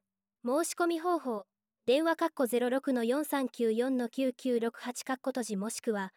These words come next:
行政オンラインシステムからお申し込みください。参加者からは、産後の生活などイメージがしやすかった。エスエヌエスや本などで得られる情報以外のことを知ることができた。などの感想をいただきました。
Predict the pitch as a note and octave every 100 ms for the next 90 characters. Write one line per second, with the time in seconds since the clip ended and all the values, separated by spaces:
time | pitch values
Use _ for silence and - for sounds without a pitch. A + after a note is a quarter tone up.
0 | _ _ _ _ G#3 C4+ D#4 D#4 D4 C#4+
1 | D#4 D#4 E4 D#4 E4 - C#4 A3+ G3+ F#3
2 | F#3 G#3+ C4 - C4 B3 B3 A3+ A#3 G#3
3 | _ _ _ _ _ - C#4+ E4 F4 D#4+
4 | B3+ A3 F#3+ F#3+ - _ _ _ _ -
5 | B3 D4 D#4 D#4 - C#4+ D4+ - C#4+ B3+
6 | G3+ F#3+ C4 D#4+ C4+ G3+ - A3+ B3+ -
7 | B3+ - - _ _ _ _ - A3+ D4+
8 | F4 E4+ F4 D#4+ C#4 A3+ D4+ E4+ D#4+ C4+
9 | G#3+ G#3 A#3 C4+ A3+ G#3+ A#3 B3+ C#4+ D4
10 | C#4+ C4 G#3 G#3+ A#3 G#3+ - A#3 B3+ C#4+
11 | C#4 G#3 G3 - - _ _ _ _ _
12 | C4+ D#4+ E4 A#3+ - B3 B3+ C4 C4+ C4+
13 | C#4 C#4+ C#4+ C#4 - G#3+